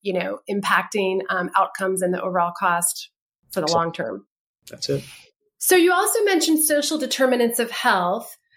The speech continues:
Speaker 1: You know, we, we are, uh, thankfully hearing a lot about health equity these days. Talk to me a little bit about how social determinants of health play in to the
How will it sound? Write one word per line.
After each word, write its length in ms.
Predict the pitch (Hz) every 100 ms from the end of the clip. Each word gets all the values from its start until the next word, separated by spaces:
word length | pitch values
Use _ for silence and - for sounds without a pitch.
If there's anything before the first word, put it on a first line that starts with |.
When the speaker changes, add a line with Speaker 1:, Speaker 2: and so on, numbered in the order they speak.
| _ _
Speaker 1:
You 160 | 208 220
know, 160 | 214
we, 640 | 202 208 240 240 233 - -
we 240 | 220 233
are, 320 | 214 196 196 - _ _ _ _ _ _ _ _
uh, 360 | - 71 71 69 - - -
thankfully 560 | 247 262 - 190 156 180
hearing 320 | 233 220 214
a 100 | 202
lot 220 | 208 208
about 260 | 202 185 - -
health 380 | - 202 196 -
equity 360 | 202 208 190 170
these 200 | 190 202
days. 500 | 190 - - - - - - _ -
Talk 260 | 262 262 269
to 80 |
me 240 | 294 277 262
a 80 | 233
little 300 | 233 240 233
bit 340 | 220 214 214 -
about 600 | 208 196 208 202 208 208 - _ _ -
how 260 | 247 247
social 380 | 240 233 226 233
determinants 540 | 220 220 214 208 208
of 80 | 196
health 540 | - 196 196 254 - - _ _ _ _ -
play 360 | - 233 220
in 460 | 208 208 196 208 285 339 _ -
to 640 | 247 220 208 202 196 202 196
the 360 | 196 190 190